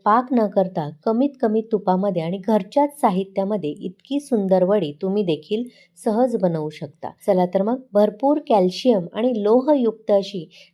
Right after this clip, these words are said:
नाचणीची वडी कशी बनवायची ते पाहूया. नमस्कार, मी प्रेषिता, प्रेषिताज किचनमध्ये तुम्हा सर्वांचे पुन्हा एकदा खूप खूप स्वागत करते. वडी बनवण्यासाठी सर्वात आधी गॅसवर मी एक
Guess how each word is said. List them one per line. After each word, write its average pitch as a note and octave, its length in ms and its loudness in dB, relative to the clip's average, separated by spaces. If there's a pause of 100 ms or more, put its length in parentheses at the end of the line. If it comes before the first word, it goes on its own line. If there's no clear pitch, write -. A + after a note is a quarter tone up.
नाचणीची B3 720 -2
वडी G#3+ 320 2
कशी B3+ 220 2
बनवायची F#3+ 520 0
ते F#3+ 180 0
पाहूया. C#3+ 500 -6 (280)
नमस्कार, C#4 600 2
मी C#4+ 140 2
प्रेषिता, G#3 640 2
प्रेषिताज C4 640 2
किचनमध्ये G3 580 0
तुम्हा A3 180 0
सर्वांचे F#3 640 -2 (120)
पुन्हा A3 260 0
एकदा D#3 220 -6 (140)
खूप D4 400 -2
खूप C4+ 320 -4
स्वागत D3 460 -2
करते. C3 440 -8
वडी A3+ 260 2
बनवण्यासाठी B3+ 720 2
सर्वात A3 420 2
आधी G3+ 240 2
गॅसवर G3 420 0
मी A#3 140 0
एक A#3+ 140 -4